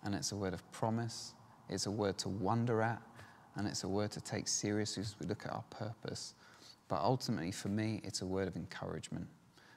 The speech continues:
that we're here to bear fruit, but we're not here on our own to do it. We're here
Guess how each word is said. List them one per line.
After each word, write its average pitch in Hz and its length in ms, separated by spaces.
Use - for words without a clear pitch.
that 95 240
we're 110 300
here 98 420
to - 100
bear 87 200
fruit, - 360
but - 80
we're 101 140
not 110 240
here 101 200
on 95 120
our 92 180
own 90 200
to - 120
do - 80
it. - 160
We're 90 140
here 98 400